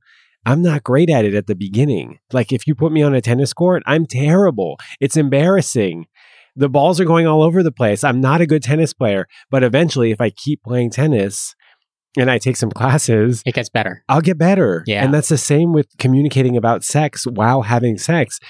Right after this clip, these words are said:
Speaker 1: You really do get better at it after a while.
Speaker 2: Well, e-, even just to say to your partner, "That feels really good." Keep doing that. Right.
Speaker 1: That's actually more than a lot of people can say.
Speaker 2: Yeah.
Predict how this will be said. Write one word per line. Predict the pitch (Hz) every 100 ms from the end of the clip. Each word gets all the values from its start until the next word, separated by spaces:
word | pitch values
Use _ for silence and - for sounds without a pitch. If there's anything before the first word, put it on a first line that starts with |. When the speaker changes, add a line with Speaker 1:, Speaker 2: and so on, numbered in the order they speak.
| - 127
Speaker 1:
You | 123
really | 135 196 165
do | 110 135
get | 151 131
better | 117 131 156
at | 123 92
it | 87
after | 85 - 87
a | 80
while. | 78 57 - - - - -
Speaker 2:
Well, | 202
e-, | 175 -
even | 208 254 202
just | 156 -
to | -
say | 117 - 117
to | - -
your | 104
partner, | - 117 113 104 104
"That | 104 113 120 -
feels | - 117 107 101
really | 104 98 90
good." | 98 80 - - _ _ _ _ _ _ _ _ _ -
Keep | - 156 151 -
doing | 131 113 104
that. | 110 90 - _ _ - - - _ _ _ _ _ _ -
Right. | 107
Speaker 1:
That's | 113 -
actually | 185 - 120
more | 107 107 110 107
than | 104
a | 95
lot | 95 147
of | 175
people | 107 101 -
can | - 156
say. | - - - 113
Speaker 2:
Yeah. | 110